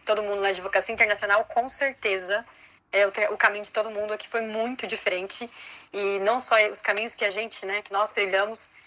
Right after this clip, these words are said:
é, são os que existem, existem acho que <laughs> infinitas outras possibilidades, então é muito pertinente.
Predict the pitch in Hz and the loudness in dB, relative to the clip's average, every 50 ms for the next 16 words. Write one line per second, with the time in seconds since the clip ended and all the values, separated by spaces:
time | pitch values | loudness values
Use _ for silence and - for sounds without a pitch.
0 | - - _ _ - 190 196 196 196 - - 220 226 233 - - 226 202 175 185 | -20 -20 _ _ 0 2 2 2 2 4 2 2 2 2 -2 -2 -2 -2 0 0
1 | 226 233 - - 226 214 196 143 202 - - 214 208 202 202 - - - 220 202 | -4 -2 -2 0 0 0 -2 -4 -6 -4 -4 -2 -2 0 -2 -2 -4 -6 -6 -6
2 | - - - 214 226 - - - 254 - - - 262 240 208 202 196 208 - - | -4 -4 -4 -4 -4 -4 -4 -4 -4 -4 0 0 0 0 0 -2 -4 -6 -6 -10
3 | 214 - - - 180 - - 190 196 196 202 180 185 185 185 196 - - - - | -12 -12 -10 -10 -10 -8 -8 -8 -6 -6 0 2 4 4 4 2 -2 -8 -14 -16
4 | - - - - _ - - 196 196 - 214 208 214 208 202 208 226 - - - | -20 -20 -20 -20 _ -12 -10 -8 -2 4 6 6 6 6 2 -2 -6 -4 0 0
5 | 214 214 - 220 202 196 202 202 - - 233 226 | 0 0 0 -4 -4 -6 -4 -6 -6 -8 -8 -12